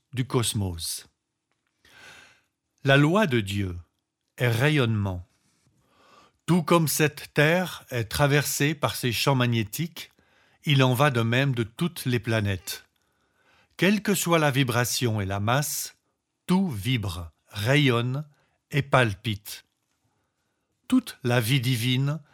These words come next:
est basée sur le rayonnement. Il imprègne tous les systèmes et tous les cieux.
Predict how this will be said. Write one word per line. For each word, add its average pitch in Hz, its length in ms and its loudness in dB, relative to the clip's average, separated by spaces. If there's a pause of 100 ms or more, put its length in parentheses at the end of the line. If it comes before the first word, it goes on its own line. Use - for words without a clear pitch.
(280)
est 127 160 0
basée 139 460 4
sur 131 160 -2
le 107 120 0
rayonnement. 104 800 0 (760)
Il 107 120 -2
imprègne 113 600 0 (180)
tous 190 140 2
les 185 140 2
systèmes 156 760 0
et 104 140 -8
tous 156 180 0
les 156 160 4
cieux. 131 480 -2